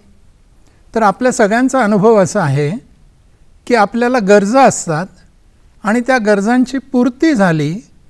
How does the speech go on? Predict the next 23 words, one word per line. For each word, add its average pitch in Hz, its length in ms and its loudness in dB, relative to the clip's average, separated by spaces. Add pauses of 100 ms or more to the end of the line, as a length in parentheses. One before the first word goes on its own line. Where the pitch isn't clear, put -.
(260)
की 240 80 0
आपल्याला 214 440 0
सुख - 340 -4
मिळतं. 135 300 -4 (1300)
उदाहरणार्थ, 247 560 2 (160)
तहान 247 280 2
लागली, 151 380 -2 (960)
तहान 262 300 2
भागली 254 360 2
की 302 140 -4
सुख - 320 -4
मिळतं 117 320 -6 (1120)
आणि 233 200 0 (120)
ही 269 260 2
गरज 247 460 2
पूर्ण 262 400 -2
करण्यासाठी 196 840 -4 (800)
काहीतरी 240 460 0
वस्तू 208 540 -2
असेल, 185 440 -4 (140)
काहीतरी 196 420 -2
सेवा 190 380 0
असेल, 170 500 -4